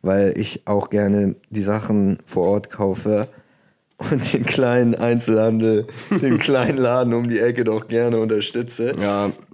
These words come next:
Speaker 1: Und dann war ich auf jeden Fall in diesem, in der, in der Staubsaugerabteilung und es ist so wirk-,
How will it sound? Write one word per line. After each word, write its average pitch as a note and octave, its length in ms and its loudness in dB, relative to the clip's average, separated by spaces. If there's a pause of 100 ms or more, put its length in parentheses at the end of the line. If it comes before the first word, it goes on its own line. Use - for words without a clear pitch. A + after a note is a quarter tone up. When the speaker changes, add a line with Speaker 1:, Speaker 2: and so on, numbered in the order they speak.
(220)
Speaker 1:
Und A2+ 120 0
dann A2+ 140 0
war B2 120 2
ich B2 100 -4
auf G#2+ 120 -6
jeden B2 160 0
Fall A2 220 -2
in A#2 120 2
diesem, G#2+ 400 0
in G#2 100 -2
der, G2+ 340 0
in G2 100 -2
der G2+ 100 0
Staubsaugerabteilung G#2 1120 -2
und G2 200 -4
es G2+ 180 -8
ist - 260 -8
so G2 240 -4
wirk-, A2 240 -4